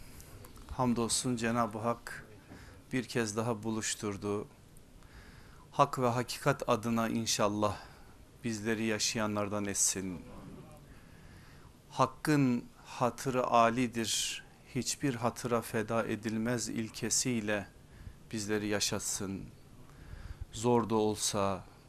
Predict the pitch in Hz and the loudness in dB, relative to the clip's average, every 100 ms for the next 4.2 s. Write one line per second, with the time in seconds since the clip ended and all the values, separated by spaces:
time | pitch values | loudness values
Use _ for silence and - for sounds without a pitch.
0 | - - - 113 101 110 - 107 101 104 | -20 -8 2 2 2 -4 -2 -2 0 0
1 | 95 98 - - - - - - - - | -2 -4 -14 -20 -20 -20 -20 -20 -18 -18
2 | - - 113 110 110 - 135 131 117 113 | -18 -6 -2 2 4 4 2 2 0 0
3 | 110 - 110 98 110 104 101 104 101 107 | 0 -2 -2 0 -2 -2 -2 -2 -2 -2
4 | 127 135 | -2 -2